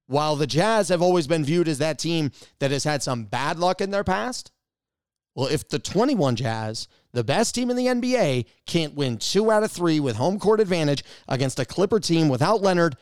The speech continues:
maybe for the rest of the series, then, then you can't say they deserve to be champs in the first place.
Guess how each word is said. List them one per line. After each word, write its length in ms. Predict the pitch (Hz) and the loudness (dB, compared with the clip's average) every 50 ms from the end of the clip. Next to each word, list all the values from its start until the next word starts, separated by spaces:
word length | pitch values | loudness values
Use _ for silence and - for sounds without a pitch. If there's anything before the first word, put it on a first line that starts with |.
| _ _ | _ _
maybe 420 | - 120 135 156 196 247 262 294 233 | -6 -2 0 2 2 2 2 2 2
for 140 | - - 202 | 0 0 0
the 80 | 185 | 2
rest 240 | 170 175 170 - - | 2 2 0 0 -2
of 60 | 143 | -4
the 80 | 117 113 | -4 -4
series, 640 | - - 240 285 269 175 117 110 104 - - - - _ _ _ _ _ _ _ _ _ _ _ _ _ _ _ _ _ _ _ _ _ _ _ _ _ _ _ _ _ _ _ _ _ _ | -2 0 2 2 2 2 0 -2 -6 -8 -10 -12 -14 _ _ _ _ _ _ _ _ _ _ _ _ _ _ _ _ _ _ _ _ _ _ _ _ _ _ _ _ _ _ _ _ _ _
then, 320 | _ 135 156 170 180 170 - | _ -6 -4 -4 -4 -6 -6
then 400 | 147 139 170 175 175 175 175 165 147 | -4 -2 0 0 0 0 -2 -2 0
you 140 | 165 160 | -2 0
can't 240 | - 175 180 175 170 | 2 0 0 0 -2
say 200 | - - 185 175 | -4 -2 -2 -2
they 160 | 160 151 156 | -2 -2 -2
deserve 320 | 147 143 139 123 151 160 131 | -2 -2 -2 0 0 0 0
to 60 | 135 | 0
be 100 | 131 139 | -2 -2
champs 340 | 123 - 147 147 139 123 - | 0 0 0 0 0 0 -2
in 60 | 131 | -2
the 60 | 123 113 | -4 -2
first 220 | - 135 127 - | -2 -2 -2 -2
place. 300 | - 117 107 107 - - | -4 -6 -6 -8 -10 -12